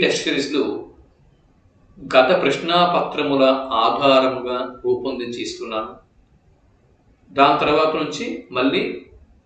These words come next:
మన తెలుగు వాచకముల నుంచి టెస్ట్ సిరీస్‌లు అనేవి కంటిన్యూ అవుతాయి. ఇకపోతే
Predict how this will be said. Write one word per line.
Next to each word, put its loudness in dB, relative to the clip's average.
మన 0
తెలుగు 2
వాచకముల 0
నుంచి -4
టెస్ట్ -2
సిరీస్‌లు 0
అనేవి -2
కంటిన్యూ -10
అవుతాయి. -8
ఇకపోతే 2